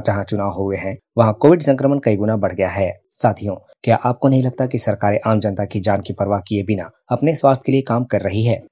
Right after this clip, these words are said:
क्या आपको पंचायत चुनाव करवाया जाना ठीक लगता है? क्या यह कोर्ट के आदेश की अवमानना नहीं? अपनी बात हम तक पहुंचाने के लिए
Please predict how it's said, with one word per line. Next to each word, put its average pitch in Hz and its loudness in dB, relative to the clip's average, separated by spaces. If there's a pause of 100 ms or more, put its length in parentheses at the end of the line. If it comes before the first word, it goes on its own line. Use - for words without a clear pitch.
(120)
क्या 165 6
आपको - 2
पंचायत 110 0
चुनाव 104 0
करवाया 104 4
जाना 104 2
ठीक 113 -2
लगता 101 2
है? 113 2 (120)
क्या 123 8
यह 113 4
कोर्ट 113 0
के 113 2 (120)
आदेश 104 2
की 110 -2
अवमानना 107 2
नहीं? 101 2 (200)
अपनी 113 0
बात 107 4
हम 107 0
तक 110 -2
पहुंचाने 113 4
के 101 -6
लिए 87 -8